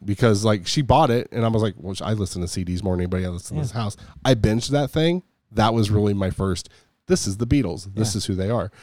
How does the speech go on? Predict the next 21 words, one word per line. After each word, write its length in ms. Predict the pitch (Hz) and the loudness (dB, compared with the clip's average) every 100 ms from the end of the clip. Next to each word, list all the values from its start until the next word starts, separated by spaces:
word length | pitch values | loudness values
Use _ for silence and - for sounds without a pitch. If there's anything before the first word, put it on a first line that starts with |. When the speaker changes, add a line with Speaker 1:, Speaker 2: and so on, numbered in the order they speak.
| - - | -20 -4
Speaker 1:
And 120 | 117 | 2
that 160 | 123 135 | 4 4
was 160 | 107 | 4
really 280 | 98 101 98 | 4 2 0
when 200 | 95 95 | 0 -2
I 80 | 92 | -2
Speaker 2:
Lots 180 | 92 - | -4 -4
of 80 | 123 | -4
bangers 400 | 139 131 104 104 | -4 -4 -6 -6
in 80 | |
there. 180 | 101 104 - | -6 -6 0
Speaker 1:
I 80 | 110 | 2
was 140 | 107 | 4
like, 180 | 101 - | 2 0
"This 160 | 131 | -2
is 140 | 208 156 | 0 0
really 380 | 104 110 113 117 | 2 4 4 4
good." 320 | 180 123 95 | 2 2 -2
Speaker 2:
Yep. 60 | 98 | -2
Speaker 1:
Like, 200 | 95 | -2
uh, 140 | 110 | -2